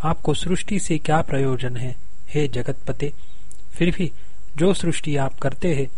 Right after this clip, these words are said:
वह आपका केवल मनोविनोद मात्र है। हे प्रभु, निष्काम आपसे किसी प्रकार के मानसिक व्यापार के बिना ऐसी सृष्टि होती है, जैसे कि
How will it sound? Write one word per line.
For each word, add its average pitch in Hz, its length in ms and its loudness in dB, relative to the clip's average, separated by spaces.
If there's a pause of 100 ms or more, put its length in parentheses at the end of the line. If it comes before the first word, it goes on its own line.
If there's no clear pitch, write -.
(280)
वह 156 120 0
आपका 147 480 0 (100)
केवल 170 360 2
मनोविनोद 139 680 0
मात्र 143 440 0
है। 131 180 0 (2000)
हे 151 100 0
प्रभु, 135 340 0 (360)
निष्काम 165 540 2
आपसे 160 580 0 (340)
किसी 202 240 0
प्रकार 147 460 2
के 143 180 0
मानसिक 143 580 0
व्यापार 135 440 0
के 131 160 0
बिना 143 400 0
ऐसी 135 240 0
सृष्टि 135 420 -2
होती 131 400 0
है, 135 180 0
जैसे 135 380 0
कि 175 240 0